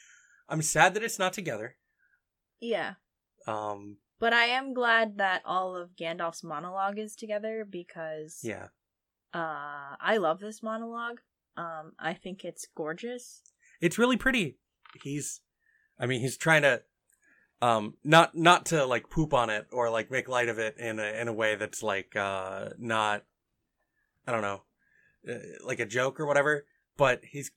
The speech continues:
Speaker 1: he's
Speaker 2: We're
Speaker 1: kinda
Speaker 2: here,
Speaker 1: trying to,
Speaker 2: we're
Speaker 1: he,
Speaker 2: here to joke.
Speaker 1: he's
Speaker 2: It's
Speaker 1: kinda
Speaker 2: fine.
Speaker 1: trying to sell his, sell his religion to Pippin right here, isn't he?
Speaker 2: I mean, <sighs> isn't all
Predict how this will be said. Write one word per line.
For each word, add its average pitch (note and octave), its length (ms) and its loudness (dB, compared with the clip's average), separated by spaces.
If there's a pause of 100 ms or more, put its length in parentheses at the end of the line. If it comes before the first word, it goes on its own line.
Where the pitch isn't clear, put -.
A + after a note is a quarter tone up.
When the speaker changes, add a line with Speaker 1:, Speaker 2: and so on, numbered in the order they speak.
Speaker 1:
he's D#3+ 100 -8
Speaker 2:
We're B3 60 0
Speaker 1:
kinda E4 160 8
Speaker 2:
here, F4 80 6
Speaker 1:
trying A#3+ 180 8
to, B3+ 60 2
Speaker 2:
we're C4+ 60 2
Speaker 1:
he, C#4+ 80 -2
Speaker 2:
here D4+ 120 4
to B3 80 -2
joke. D3+ 380 -6
Speaker 1:
he's F#3+ 100 -10
Speaker 2:
It's D#3 80 -6
Speaker 1:
kinda C4+ 160 6
Speaker 2:
fine. - 60 -4
Speaker 1:
trying F#3+ 140 8
to C3+ 40 0
sell D3 320 4
his, - 160 -6
sell D3+ 240 2
his C3 100 0
religion C3 340 -4
to G#2 40 -6
Pippin G#2 260 -6
right G2+ 160 -2
here, G#2 140 -2
isn't A2 160 -4
he? F3 180 -4 (640)
Speaker 2:
I G3 60 -20
mean, F#3+ 320 -18 (800)
<sighs> C4+ 60 -10 (960)
isn't F#4+ 500 -2 (460)
all C4 720 4